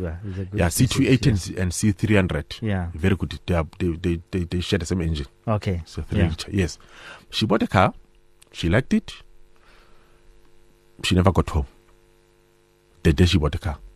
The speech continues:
Speaker 2: it got stuck on the road.
Speaker 1: Mm.
Speaker 2: Guess where she bought it from?
Speaker 1: Mm. Those
Speaker 2: Opposite G-, J P Police Station, Johannesburg.
Speaker 1: The very same garages that,
Speaker 2: Ah.
Speaker 1: uh, yeah.
Speaker 2: So now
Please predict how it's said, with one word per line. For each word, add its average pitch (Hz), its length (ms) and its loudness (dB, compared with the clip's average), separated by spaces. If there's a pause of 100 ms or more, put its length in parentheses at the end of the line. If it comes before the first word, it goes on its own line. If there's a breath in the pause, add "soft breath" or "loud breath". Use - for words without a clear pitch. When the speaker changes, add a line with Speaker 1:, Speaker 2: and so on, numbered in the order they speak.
(360)
Speaker 2:
it 90 80 -6
got 90 160 0
stuck - 240 0
on 76 120 -2
the 73 100 -2
road. 71 260 -10 (240)
Speaker 1:
Mm. 95 280 2 (1700)
Speaker 2:
Guess 87 220 4
where 85 120 6
she - 100 0
bought 78 220 0
it 80 100 -4
from? 76 160 -6 (580)
Speaker 1:
Mm. 170 240 4 (880)
Those 139 580 4
Speaker 2:
Opposite 104 400 4 (300)
G-, 85 220 0
J 82 160 0
P 92 120 0
Police 85 220 -4
Station, - 360 -6 (640)
Johannesburg. - 380 -8
Speaker 1:
The - 120 4
very 135 220 6
same 135 420 6
garages 110 520 2
that, 104 460 0
Speaker 2:
Ah. 98 320 0
Speaker 1:
uh, - 20 -4
yeah. 95 420 -2 (600 loud breath)
Speaker 2:
So 147 160 2
now 139 340 4